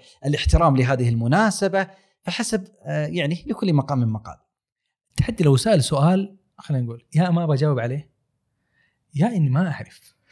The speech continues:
Speaker 2: <laughs> وهذه، يعني، أقول لك بالذات في، يعني، بودكاست زي سقراط، إنه يسأل بعض الأحيان أسئلة دقيقة، أو بعض الأحيان، بس يا أخي سؤال أنا ماني عارف يا أخي، ما، أو ما فكرت فيه. يعني، أنا عارف إنه في لستة للأسئلة المتوقعة، بس هذا سؤال ما أدري إذا صارت لك اليوم في حلقة اليوم، بس، بس سؤال <laughs> ما،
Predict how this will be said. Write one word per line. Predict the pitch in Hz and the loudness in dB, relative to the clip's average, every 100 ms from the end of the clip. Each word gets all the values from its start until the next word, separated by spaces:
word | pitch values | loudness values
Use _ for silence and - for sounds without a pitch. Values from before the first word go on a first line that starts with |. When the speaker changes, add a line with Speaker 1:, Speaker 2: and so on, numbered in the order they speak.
| - - - | -20 -16 -2
Speaker 2:
<laughs> | 175 151 - _ _ _ _ _ _ _ _ _ - | 0 0 -6 _ _ _ _ _ _ _ _ _ -2
وهذه، | 135 233 180 | 0 2 0
يعني، | 151 156 | 0 2
أقول | 156 160 | 4 4
لك | 175 | 6
بالذات | 147 170 143 | 6 6 4
في، | 143 127 | 4 2
يعني، | 123 131 143 | -2 -6 -6
بودكاست | 135 - 180 147 | 0 2 4 4
زي | 160 | 4
سقراط، | 151 165 202 190 | 4 2 2 2
إنه | 135 135 143 | 0 -2 -2
يسأل | 147 | -2
بعض | 147 135 | -4 -4
الأحيان | - | -2
أسئلة | 151 147 | -2 -2
دقيقة، | 120 120 147 - | -4 0 0 0
أو | - | -2
بعض | 131 135 | -2 -2
الأحيان، | 123 151 135 - - _ _ - | 2 2 2 -2 -18 _ _ -2
بس | 214 | 0
يا | |
أخي | 190 | 0
سؤال | 160 185 | 0 2
أنا | 160 | 4
ماني | 147 175 | 6 4
عارف | 147 98 - | 2 0 -8
يا | |
أخي، | 120 - | -18 -14
ما، | 143 147 139 175 | -12 -12 -4 4
أو | |
ما | 196 214 | 4 4
فكرت | 156 - 147 | -2 -2 -4
فيه. | - 147 | -2 -2
يعني، | 110 143 | 0 0
أنا | 160 | 2
عارف | 175 147 | 4 4
إنه | 139 | 2
في | 131 160 | 6 6
لستة | 151 - | 6 4
للأسئلة | 139 123 143 147 131 | 0 0 -4 -2 -2
المتوقعة، | 123 147 147 - | 0 2 0 0
بس | 139 | 0
هذا | 202 | 0
سؤال | 156 185 143 110 - - _ _ _ _ _ _ | 0 0 -4 -10 -14 -16 _ _ _ _ _ _
ما | 175 | 2
أدري | 190 | 4
إذا | 160 | 4
صارت | 147 170 156 | 4 2 4
لك | |
اليوم | 147 147 | 4 4
في | |
حلقة | 135 151 131 | 2 0 2
اليوم، | 143 120 | 2 2
بس، | 117 | -2
بس | 135 | -4
سؤال | - 180 170 | -2 2 4
<laughs> | 208 175 | 4 4
ما، | 269 | 2